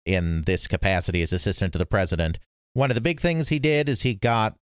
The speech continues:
their slot machine division started. Williams very briefly in this period tried to challenge Bally in slot machines.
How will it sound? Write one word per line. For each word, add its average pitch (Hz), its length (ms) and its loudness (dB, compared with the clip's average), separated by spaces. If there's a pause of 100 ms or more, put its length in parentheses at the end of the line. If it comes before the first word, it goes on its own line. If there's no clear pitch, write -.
their 101 380 2
slot 123 400 0
machine 131 340 0
division 127 380 0
started. 127 480 0
Williams 107 480 0
very 101 240 2
briefly 101 480 0
in 95 80 0
this 95 160 -2
period 98 380 0
tried 92 240 0
to 82 60 -4
challenge 95 440 0
Bally 95 300 2
in 87 80 0
slot 120 260 0
machines. 131 580 -2